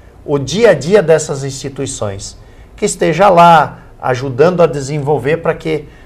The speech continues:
é, não, lá com, com o tempo elas passam a se iso-, isolar. É a tese dos pedágios que eu tenho,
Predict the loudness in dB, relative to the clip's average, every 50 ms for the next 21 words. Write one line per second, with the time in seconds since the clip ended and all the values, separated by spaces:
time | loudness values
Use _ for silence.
0 | -20 -18 -12 -8 -6 -4 -2 -2 -2 -4 -4 -6 -10 -12 -16 -16 -10 -6 -4 -4
1 | -4 -6 -8 -16 -14 -6 -2 0 0 0 0 -4 -12 -12 -12 -14 -20 -20 _ _
2 | _ -20 -20 -12 -6 -4 0 4 4 4 2 2 -2 0 0 0 0 2 2 2
3 | 2 2 0 0 0 0 0 -4 -10 -8 -8 -8 -6 -4 -6 -4 -4 -6 -6 -6
4 | -2 0 2 2 2 2 0 -4 -16 -20 -20 -20 -20 -16 -14 -12 -12 -6 0 2
5 | 4 4 4 2 -2 -6 -6 -6 -4 -2 0 2 4 4 4 4 0 -2 -10 -10
6 | -12 -12 -10 -8 -8 -8 -8 -8 -10